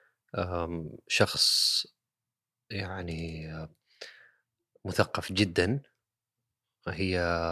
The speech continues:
قدوة لكثير من ال-، البنات والشباب في المملكة العربية السعودية. آم، بس ما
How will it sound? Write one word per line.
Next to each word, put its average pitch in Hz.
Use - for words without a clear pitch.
قدوة 92
لكثير 92
من 90
ال-، 80
البنات 90
والشباب 87
في -
المملكة 85
العربية 82
السعودية. 87
آم، 76
بس -
ما 98